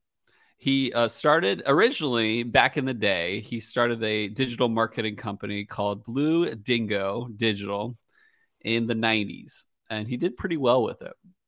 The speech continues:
But in the early twenty tens, he decided to move on from digital marketing and all that stuff and start a whiskey company.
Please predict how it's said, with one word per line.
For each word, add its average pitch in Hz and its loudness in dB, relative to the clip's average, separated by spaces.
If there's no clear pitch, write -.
But 131 2
in 139 4
the 139 2
early 165 2
twenty 139 -2
tens, 117 -2
he 143 -6
decided 131 2
to 120 -2
move 185 0
on 135 6
from 123 2
digital 117 0
marketing 104 0
and 101 -2
all 101 -2
that 98 -4
stuff 107 -4
and - -8
start 143 2
a 151 4
whiskey 120 -2
company. - -12